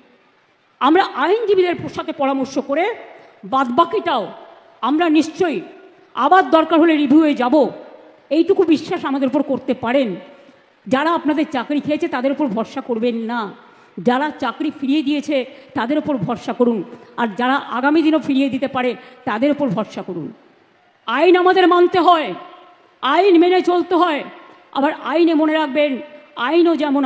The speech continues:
আছে আইন আবার পথও খুলে দেয়। সুতরাং আপনাদের চিন্তা করার কোনো কারণ নেই। আমি তো নিশ্চয়ই চাইব না আমার রাজ্যে বেকার বাড়ুক। আবার দেখছি হাইকোর্টে একটা কেস করে বসে আছে,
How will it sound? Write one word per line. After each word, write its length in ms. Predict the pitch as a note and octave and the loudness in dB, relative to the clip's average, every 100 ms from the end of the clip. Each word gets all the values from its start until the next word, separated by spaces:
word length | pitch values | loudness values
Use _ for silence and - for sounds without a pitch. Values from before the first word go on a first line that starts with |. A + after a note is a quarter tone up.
| A#3+ | -2
আছে 200 | - E4 F4 - - - A#3 | 0 -2 -2 -6 -20 -8 -2
আইন 140 | D4+ D4 | 0 0
আবার 140 | D4 C#4+ C4+ | 0 -2 0
পথও 260 | C4+ C4+ - | 0 -2 -4
খুলে 180 | C4 A#3 | -2 -2
দেয়। 160 | F#3+ D#3 - - _ - | -4 -10 -16 -20 _ -4
সুতরাং 280 | D4 F4+ G4 D4 | 2 2 2 0
আপনাদের 260 | D4+ E4+ E4+ | 0 -2 0
চিন্তা 240 | D#4 D4+ D#4+ | -2 -2 -4
করার 240 | D#4 D#4+ | -4 -2
কোনো 220 | D#4 D4+ D4 | -2 -2 -2
কারণ 200 | C4+ C4+ C4+ C#4+ | -2 0 0 0
নেই। 140 | D4+ F#3 - - - - A3+ | 0 -4 -12 -20 -20 -6 2
আমি 100 | C#4+ | 2
তো 80 | E4 D4+ | 4 2
নিশ্চয়ই 320 | D#4 F#4 F#4 | 2 2 2
চাইব 180 | F#4 F4+ F4 | 4 4 2
না 80 | B3 G#3 - - - - | -2 -8 -18 -20 -6 2
আমার 160 | D#4 D#4+ | 4 4
রাজ্যে 200 | E4 B3+ D4 | 2 0 0
বেকার 240 | D#4+ E4+ D#4 | 0 0 2
বাড়ুক। 240 | E4 G#4 - - - - - _ - | 6 6 4 -10 -18 -20 -20 _ -4
আবার 220 | C#4 E4+ D4 | 0 0 -2
দেখছি 200 | - E4+ | -2 -2
হাইকোর্টে 320 | D4+ D#4 D#4+ D#4 | -2 -2 -2 -4
একটা 160 | D#4+ D#4 | -4 -6
কেস 120 | D4+ - | -8 -4
করে 100 | D4+ C4 | -2 -2
বসে 160 | D4 C#4 | -2 -2
আছে, 180 | B3+ | -2